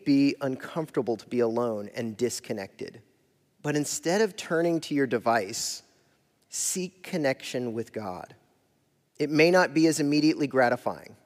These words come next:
You may not get a dopamine hit immediately from trying to connect with God,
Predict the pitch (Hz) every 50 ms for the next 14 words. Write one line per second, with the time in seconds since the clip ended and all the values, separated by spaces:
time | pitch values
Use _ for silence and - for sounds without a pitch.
0 | _ _ _ _ _ 117 120 127 139 143 147 147 139 131 143 139 135 117 107 139
1 | 135 135 - 139 131 127 123 117 - 139 135 131 - 139 123 127 131 131 131 131
2 | 123 - 127 120 113 - - 139 123 120 117 - - 160 147 165 147 131 135 -
3 | - 135 123 - - 127 117 - - 113 98 110 87 -